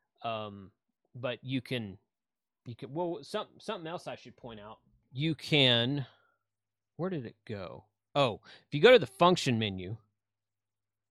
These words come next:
I'm sorry, no. If you go to cl-, if you go to the quick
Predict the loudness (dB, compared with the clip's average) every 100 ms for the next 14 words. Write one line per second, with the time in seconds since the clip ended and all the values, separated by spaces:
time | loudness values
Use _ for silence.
0 | _ _ _ _ _ _ _ _ _ _
1 | -4 -2 0 -2 -2 -6 -10 -6 2 4
2 | 4 -2 _ -10 -6 4 6 6 2 0
3 | 0